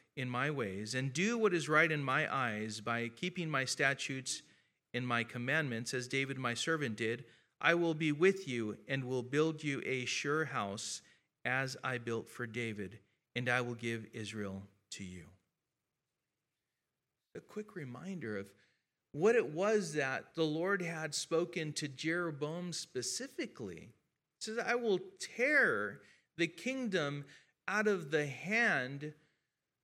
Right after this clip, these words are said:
of the son of Solomon, and I will give you,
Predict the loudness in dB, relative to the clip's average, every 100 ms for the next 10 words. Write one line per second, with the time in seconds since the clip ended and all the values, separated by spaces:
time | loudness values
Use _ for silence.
0 | 2 4 6 4 2 -8 -14 _ -4 0
1 | 0 0 0 0 -2 -2 -2 -2 -2 -2
2 | -2 0 0 0 -2 -2 -2 -2 -8 -6
3 | -2 -2 -2 -2 -6